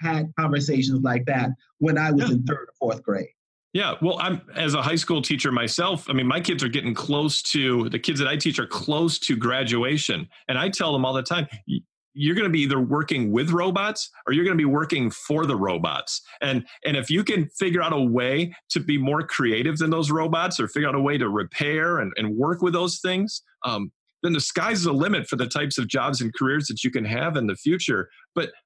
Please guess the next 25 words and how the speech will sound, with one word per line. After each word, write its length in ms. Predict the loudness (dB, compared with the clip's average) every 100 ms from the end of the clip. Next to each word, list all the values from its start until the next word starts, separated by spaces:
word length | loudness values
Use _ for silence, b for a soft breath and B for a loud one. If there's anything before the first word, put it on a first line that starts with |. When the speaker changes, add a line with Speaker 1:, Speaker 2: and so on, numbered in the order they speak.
| _ -6
Speaker 2:
but 140 | -2
these 160 | 2 2
kind 160 | 0
of 80 | 0
things 200 | 2 2
are 120 | 2
coming. 400 | 0 0 0 0
And 80 | 0
if 120 | -2
we're 160 | 0 -2
teaching, 680 | -2 0 0 0 0 -2 -4 -8 -2
we're 140 | 2
negligent 760 | 4 2 2 0 2 0 -2 -4
if 180 | -4 0
we're 140 | 2
not 460 | 4 2 2 -2 -4
telling 320 | -4 -2 -2
kids 260 | -2 -2 -2
about 280 | -2 -2 -2
these 240 | -4 -2
things 300 | -4 -2 -2
and 100 | -2
these 160 | -2 -2
careers 560 | -2 0 2 0 0
and, 160 | -2